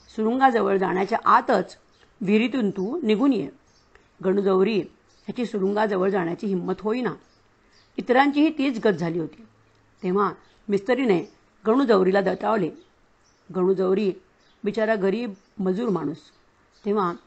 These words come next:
मिस्त्रीने त्याला जबरदस्ती करून विहिरीत उतरण्यास भाग पाडले. काय करतो बिचारा, दारिद्र्य होते त्याच्या पदरा, याच्यासाठी चाले जोरा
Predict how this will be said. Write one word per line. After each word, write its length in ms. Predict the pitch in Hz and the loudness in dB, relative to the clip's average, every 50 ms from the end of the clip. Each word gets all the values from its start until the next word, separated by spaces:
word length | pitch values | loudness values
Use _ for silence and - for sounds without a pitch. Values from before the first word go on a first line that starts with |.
| _ _ _ _ _ _ - | _ _ _ _ _ _ -4
मिस्त्रीने 500 | 190 180 - - 208 196 220 214 180 - | -4 -4 -4 -4 -2 0 0 0 0 -2
त्याला 480 | - - _ _ _ _ - 220 226 233 | -4 -10 _ _ _ _ -4 -2 -2 0
जबरदस्ती 540 | 202 202 190 226 254 247 269 262 - - | 2 2 2 2 2 2 -2 -4 -4 -8
करून 300 | 220 - 202 180 170 151 - - - _ _ _ _ _ _ - | -4 -2 -2 -2 -2 -4 -6 -10 -16 _ _ _ _ _ _ -4
विहिरीत 320 | 175 208 226 262 254 - | -2 0 0 0 -2 -6
उतरण्यास 520 | 180 - 190 175 180 180 185 214 247 - - _ _ _ _ _ _ - | -8 -6 -4 -2 -2 -2 -2 -4 -6 -8 -16 _ _ _ _ _ _ -14
भाग 180 | 165 156 165 165 - - | -10 -10 -10 -10 -10 -10
पाडले. 240 | 165 156 165 165 170 - - - - _ _ - - _ _ _ _ _ _ _ _ - | -10 -8 -8 -10 -12 -14 -20 -20 -20 _ _ -20 -20 _ _ _ _ _ _ _ _ 0
काय 180 | 220 233 269 | 0 0 0
करतो 320 | 262 - 202 190 - 196 180 | 0 -2 -4 -2 -2 -2 -2
बिचारा, 400 | 165 160 - 175 180 175 165 156 - _ _ _ _ _ _ _ - | -2 -4 -4 -4 -4 -2 -4 -6 -10 _ _ _ _ _ _ _ -4
दारिद्र्य 340 | 170 196 202 226 254 277 254 | 0 0 0 0 2 2 2
होते 260 | 220 202 - 226 226 | 2 2 0 -2 -4
त्याच्या 300 | 226 - 180 - 180 175 | -2 -6 -8 -6 -8 -8
पदरा, 360 | - - 175 175 180 175 - - - _ _ _ _ _ _ _ _ _ _ _ _ _ _ _ _ - | -8 -6 -6 -4 -4 -4 -6 -8 -14 _ _ _ _ _ _ _ _ _ _ _ _ _ _ _ _ -10
याच्यासाठी 480 | 202 - 302 262 254 220 - 240 247 | -6 -4 2 4 4 4 4 0 -2
चाले 420 | 247 - - - 196 180 175 196 196 | -4 -6 -6 -4 0 2 2 2 2
जोरा 380 | 175 185 185 202 208 175 156 | 0 0 0 2 0 0 -2